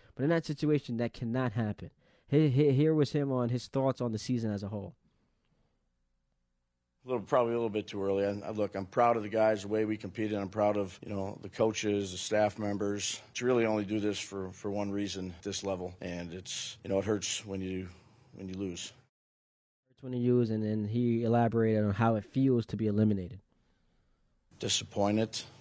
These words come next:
Speaker 2: You know, wish we could have done a better job. Wish I could have done a better job. Feel like crap. It's, I mean, that's as honest as you can be.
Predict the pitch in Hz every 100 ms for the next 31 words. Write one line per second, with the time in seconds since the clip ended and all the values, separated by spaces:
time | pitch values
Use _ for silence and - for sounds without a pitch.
0 | - - 120 - 101 - 107 101 98 101
1 | 98 101 98 92 98 98 101 98 - 95
2 | 95 92 95 92 95 95 92 92 92 101
3 | 104 - - - 104 101 - 107 110 -
4 | - - - - - - - - - -
5 | - - - - - - 90 95 95 101
6 | 95 92 110 98